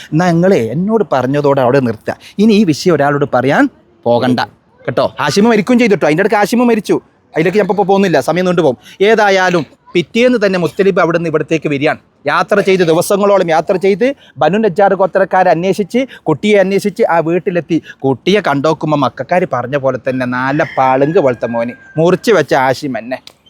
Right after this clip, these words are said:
അപ്പൊ പുരക്കാർ പറഞ്ഞു, "നിങ്ങളാരാ?" "ഞാൻ കുട്ടീൻ്റെ അളാപ്പ, ഉപ്പാൻ്റെ അനിയൻ." "ഏ, ഇങ്ങനെ ഒരു അളാപ്പ ഇത്രയും കാലം ഉണ്ടായിനോ? നിങ്ങൾ ആരും വൈക്ക് തിരിഞ്ഞു നോക്കിയിട്ടില്ലല്ലോ.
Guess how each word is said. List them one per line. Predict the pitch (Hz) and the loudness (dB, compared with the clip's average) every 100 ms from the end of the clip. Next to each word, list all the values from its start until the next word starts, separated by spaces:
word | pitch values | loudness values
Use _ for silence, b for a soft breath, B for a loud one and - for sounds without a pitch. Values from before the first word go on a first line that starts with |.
| _ _ _ _ _ 151 | _ _ _ _ _ -2
അപ്പൊ | 160 | 0
പുരക്കാർ | 160 147 - 196 | 0 0 0 2
പറഞ്ഞു, | 185 160 | 2 0
"നിങ്ങളാരാ?" | 147 165 165 165 175 170 - _ - | 0 0 2 2 0 -4 -14 _ -10
"ഞാൻ | 139 | -8
കുട്ടീൻ്റെ | 160 - 165 147 | -6 -6 -2 0
അളാപ്പ, | 143 156 | -2 0
ഉപ്പാൻ്റെ | 147 - _ _ _ _ _ _ - 147 143 | -2 -2 _ _ _ _ _ _ -2 0 2
അനിയൻ." | 139 135 147 | 0 -2 0
"ഏ, | 165 196 | 0 2
ഇങ്ങനെ | 160 170 | 0 0
ഒരു | 196 | 2
അളാപ്പ | 175 180 185 | 2 2 0
ഇത്രയും | 175 190 196 | -4 -4 0
കാലം | 190 | 0
ഉണ്ടായിനോ? | 185 170 202 190 139 | 0 0 0 0 -2
നിങ്ങൾ | 131 165 | 0 0
ആരും | 165 190 196 | 2 2 2
വൈക്ക് | 175 214 | 0 -2
തിരിഞ്ഞു | 175 165 208 | -4 -2 -4
നോക്കിയിട്ടില്ലല്ലോ. | 185 208 208 208 208 | -6 -8 -2 0 0